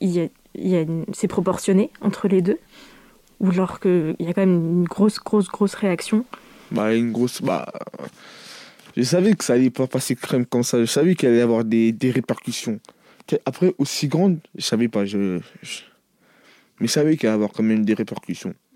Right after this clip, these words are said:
Speaker 2: Enfin, en tout cas, je, je m'a-, je m'attendais quand même à des insultes et de l'harcèlement. Mais <laughs> protection policière, je croyais pas, moi. Après, il y a des choses avec lesquelles faut pas jouer, hein. Il y a des choses avec lesquelles faut pas jouer.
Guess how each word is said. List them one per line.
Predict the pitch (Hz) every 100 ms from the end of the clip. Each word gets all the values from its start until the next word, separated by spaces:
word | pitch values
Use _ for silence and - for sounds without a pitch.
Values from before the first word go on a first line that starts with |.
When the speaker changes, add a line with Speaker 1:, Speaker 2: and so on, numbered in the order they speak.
| _
Speaker 2:
Enfin, | - 113
en | 101
tout | 110
cas, | 147
je, | 117 107
je | 107
m'a-, | 110 110
je | 113 117
m'attendais | 117 120 127
quand | 127
même | 131
à | 110
des | 110
insultes | 113 117 147 156 - - - - - - - - _ -
et |
de | 120
l'harcèlement. | 117 - 117 104 _ _ _ _ _ _ _ _ _ -
Mais | 120 120 120 -
<laughs> | - -
protection | - 120 -
policière, | 113 101 107 - 117 92 _ _ - _ - - _ - - _ _ _ _ _ -
je | -
croyais | - - -
pas, | - 113
moi. | 107 - _ _ _ _ _ _ _ _ _ _ _ _
Après, | 117 117 160
il |
y |
a | 135
des | 127
choses | - 143
avec | 120 113
lesquelles | 120 131
faut | 127 113
pas | 117
jouer, | 120 123
hein. | 107 _ _ _ _ _ _ _ _ _ _ -
Il | 98
y | 92
a |
des | 101
choses | - 104
avec | 98
lesquelles | - -
faut | 107 - 104
pas |
jouer. | 110